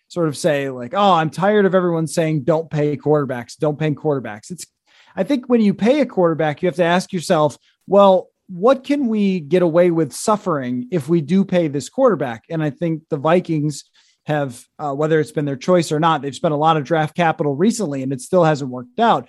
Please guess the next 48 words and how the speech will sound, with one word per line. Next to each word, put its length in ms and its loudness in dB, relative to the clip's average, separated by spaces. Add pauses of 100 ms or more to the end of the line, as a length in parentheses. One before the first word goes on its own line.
(260)
Um, 340 -6
but, 300 2 (380)
you 60 -8
know, 220 -4 (400)
it's 180 -8
been 160 2
the 100 2
offensive 400 0
line 640 0
that 180 2
has 220 0
been 520 0
the 80 -2
one 360 0
position 480 -6
group 180 -4
that's 200 -4
truly 340 -2
suffered, 600 -2 (300)
uh, 140 -4
because 200 -6
they 100 2
haven't 300 2
been 120 -6
able 160 -2
to 80 -6
get 160 0
a 60 -2
Joe 200 -2
Thuney 540 -2
or, 260 -12 (240)
or 100 -4
spend 340 0
big 180 0
money 340 2
on 340 -6
a, 80 -12
a 200 -12
free 300 -2
agent, 440 -2 (280)
uh, 100 -8
that 200 -2
is 120 -2
a 60 -4
better 300 0
play, 480 0
say, 280 -2
than 360 -4